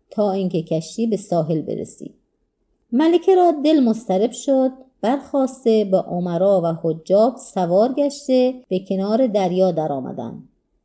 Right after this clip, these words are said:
و به کشتی بایستادند. آنگاه رئیس کشتی را حاضر آورده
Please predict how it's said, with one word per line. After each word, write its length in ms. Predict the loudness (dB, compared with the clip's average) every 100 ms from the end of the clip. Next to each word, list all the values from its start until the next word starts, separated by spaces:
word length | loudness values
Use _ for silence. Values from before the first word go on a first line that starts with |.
| _ -6
و 100 | 0
به 100 | 0
کشتی 460 | 0 -2 -2 -4 0
بایستادند. 920 | 2 2 -2 -6 -6 -6 -14 -16 _ _ _ _ _ _ _ _ _ -4
آنگاه 640 | 0 0 2 2 2 -2 -6 _ -4
رئیس 440 | 2 4 2 0
کشتی 640 | -2 -2 -2 -4 -4 -2 2
را 180 | 4
حاضر 420 | 2 0 -2 0 2
آورده 640 | 2 0 0 0 0 -2